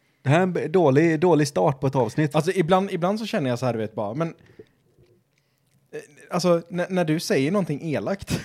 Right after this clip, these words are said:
Speaker 2: <laughs>
Speaker 1: Vad har jag sagt som är elakt?
Speaker 2: Jo, men du säger att du är efterbliven.
Speaker 1: <laughs> Ja, men du är ju efterbliven ibland. Jag säger inte att du allmänt är efterbliven. Alltså, när du väl säger någonting efterblivet så kommer jag ju säga att det är efterblivet.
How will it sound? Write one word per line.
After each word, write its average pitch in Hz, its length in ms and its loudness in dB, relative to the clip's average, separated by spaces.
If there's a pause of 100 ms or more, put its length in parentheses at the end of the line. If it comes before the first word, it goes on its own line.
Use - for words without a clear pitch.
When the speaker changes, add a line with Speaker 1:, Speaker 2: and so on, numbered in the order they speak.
(120)
Speaker 2:
<laughs> - 160 -20
Speaker 1:
Vad 165 120 -6
har 359 200 8
jag 269 100 -2
sagt 233 200 4
som 190 120 4
är 202 60 6
elakt? 165 600 0 (160)
Speaker 2:
Jo, 208 120 2
men 247 80 2
du 240 60 0
säger 240 140 2
att 208 60 -2
du 233 60 -6
är 220 80 -4
efterbliven. - 640 0
Speaker 1:
<laughs> 196 120 4
Ja, 202 140 12
men 247 80 6 (220)
du - 220 2 (100)
är 208 340 2 (200)
ju 180 40 8
efterbliven 127 800 0
ibland. 127 520 -2 (880)
Jag 170 100 6
säger 247 120 4
inte 175 140 4
att 120 80 4
du 190 100 4
allmänt 190 480 2
är 208 140 6
efterbliven. 131 680 -2
Alltså, 170 160 -2
när 180 120 0
du 175 80 -2
väl 160 220 2
säger 131 360 -2
någonting 208 260 -4
efterblivet 120 540 -2
så 135 100 -8
kommer 117 260 -2
jag 113 80 0
ju 117 60 0
säga 113 260 -2
att 104 60 -8
det 120 60 -4
är 123 60 -2
efterblivet. 107 480 -6